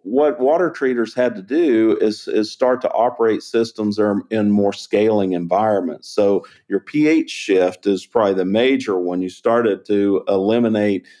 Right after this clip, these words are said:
the use of, uh, acids in many cases. We started to operate cooling towers where our circulating water P Hs were more typically between eight and nine instead of seven and eight to mitigate corrosion, to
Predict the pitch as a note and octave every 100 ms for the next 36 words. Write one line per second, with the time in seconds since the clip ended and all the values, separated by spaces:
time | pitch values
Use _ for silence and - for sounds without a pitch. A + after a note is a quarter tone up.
0 | _ - G2+ G#2 G#2+ - G2 F#2+ F#2 F#2+
1 | F2+ E2 F#2+ G#2 A2 - G#2+ G#2 G#2 G#2+
2 | G#2 - G2+ G2 - G#2 G2 F#2+ - -
3 | G2+ G2 - G#2 A2 G#2 G#2 G#2 F#2+ -
4 | - A#2+ A2 G#2 G#2 G#2 G2+ G2 G2+ G2
5 | F#2 F#2 - A2+ A2+ G#2 G2+ G2 G2 G2+
6 | G2 - G#2 G2+ G2+ G2+ F#2 F#2 F#2+ F#2
7 | D#2+ G#2+ G2+ - A2 G2+ F#2 F#2+ G2 F2+
8 | - G2+ F#2 - G2+ F#2+ F#2 F#2 A#2 A2
9 | G2+ A2 G2+ - - G2 F#2+ F2 - G#2+
10 | G2+ G2 F#2 F2 A2 B2 F#2+ F2 - -
11 | - G2+ G#2 A#2+ C#3 B2+ B2+ C3 - D#3
12 | C3 G#2+ G#2 G#2 A2 A#2 C3 _ - G2+
13 | G2